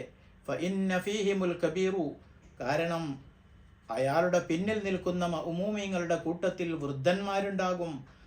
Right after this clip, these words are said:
"വ ഇന്ന ഫീഹിമുൽ മരീദ്." അവരുടെ കൂട്ടത്തിൽ രോഗികളുണ്ടാകും, വയ്യാത്തവരുണ്ടാകും. "വ ഇന്ന ഫീഹിമുൽ ലഈഫ്." അവരിൽ ദുർബലരായ ആളുകളുണ്ടാകും. "വ ഇന്ന ഫീഹി ദൽ ഹാജ."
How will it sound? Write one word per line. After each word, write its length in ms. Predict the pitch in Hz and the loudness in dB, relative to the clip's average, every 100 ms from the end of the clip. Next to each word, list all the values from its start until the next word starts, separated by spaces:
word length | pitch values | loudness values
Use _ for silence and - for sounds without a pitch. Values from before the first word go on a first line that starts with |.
| - - | -16 -6
"വ 60 | |
ഇന്ന 320 | 135 139 170 175 | -4 -2 0 0
ഫീഹിമുൽ 560 | 170 190 190 185 180 | 2 4 4 4 2
മരീദ്." 560 | 170 156 175 196 202 160 - - - - | 2 0 2 2 2 0 -2 -14 -20 -6
അവരുടെ 320 | 120 143 175 175 | 0 0 2 2
കൂട്ടത്തിൽ 560 | 160 196 196 196 175 160 143 - - - - | 2 0 0 0 0 0 -4 -10 -20 -18 -8
രോഗികളുണ്ടാകും, 1120 | 127 131 156 190 226 214 202 190 175 170 165 160 | 0 4 6 6 4 4 4 4 4 4 2 -2
വയ്യാത്തവരുണ്ടാകും. 1160 | 143 151 175 190 214 208 202 190 175 165 165 143 135 - - - | -2 2 4 4 2 0 0 2 4 4 0 -4 -8 -16 -20 -6
"വ 100 | 127 | -4
ഇന്ന 440 | 127 180 196 185 170 | -2 0 2 2 2
ഫീഹിമുൽ 560 | 180 196 180 170 165 160 | 2 2 2 2 0 0
ലഈഫ്." 560 | 151 151 170 165 - - - - | 0 2 4 4 2 -4 -12 -8
അവരിൽ 420 | - 131 156 170 160 143 - - - - - | -2 0 2 2 0 0 -6 -18 -20 -20 -10
ദുർബലരായ 840 | 143 208 214 208 220 190 165 156 156 | 2 2 4 6 8 8 6 6 4
ആളുകളുണ്ടാകും. 920 | 156 160 156 160 156 160 160 156 156 139 - - - | 2 2 0 -2 2 4 4 0 -4 -8 -10 -20 -8
"വ 80 | 127 | -6
ഇന്ന 340 | 127 175 170 | -2 -2 0
ഫീഹി 400 | 165 170 170 160 160 | 0 0 0 0 2
ദൽ 200 | 170 170 | 2 2
ഹാജ." 420 | 165 175 196 | 2 4 4